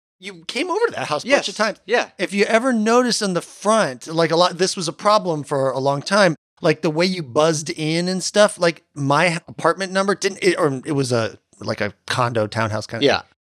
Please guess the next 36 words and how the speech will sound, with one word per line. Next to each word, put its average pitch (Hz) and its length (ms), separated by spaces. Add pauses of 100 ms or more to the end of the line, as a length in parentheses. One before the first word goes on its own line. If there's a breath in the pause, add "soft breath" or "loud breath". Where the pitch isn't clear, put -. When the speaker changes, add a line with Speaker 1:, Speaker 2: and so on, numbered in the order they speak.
(100)
Speaker 1:
It - 200
didn't 196 260
have 165 240
the 151 100
right 147 220
number, 139 580
and 156 160
it 139 40
was, 139 120
like, 143 140
sort 170 220
of 139 120
weirdly 165 460
out 143 140
of 139 80
order, 151 200
and 156 100
you 131 60
couldn't 190 220
actually 147 320
Speaker 2:
And 131 100
Speaker 1:
fix 131 140
Speaker 2:
that 139 40
Speaker 1:
it. 131 40
Speaker 2:
was 117 140
intentional. 123 600
Speaker 1:
It 135 40
was 127 180
intentional 120 600
Speaker 2:
To - 120
Speaker 1:
because 135 320
Speaker 2:
protect? - 640
Speaker 1:
to - 100
protect 147 560
Steve 127 520
Urkel. 101 340